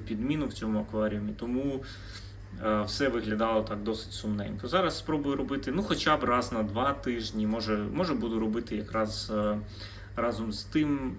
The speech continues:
е, разом з підмінами в тому акваріумі, ну, тобто таке. Трошки хочу привести його до ума. М,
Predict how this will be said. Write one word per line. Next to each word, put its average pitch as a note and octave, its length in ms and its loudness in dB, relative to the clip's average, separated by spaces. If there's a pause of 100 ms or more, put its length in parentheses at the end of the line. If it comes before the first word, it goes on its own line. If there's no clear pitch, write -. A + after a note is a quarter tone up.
(240)
е, B2 40 -2 (1200)
разом A#2+ 440 0
з - 80 -8
підмінами A2+ 540 -2
в G#2 80 -4
тому E3 280 2
акваріумі, C3 600 0
ну, G#3 140 -2
тобто - 240 -6
таке. - 380 -4 (760)
Трошки D#3 260 0
хочу C#3+ 300 0
привести B2+ 460 2
його A2+ 220 -2
до A2 160 0
ума. C#3 500 0 (480)
М, A2 540 2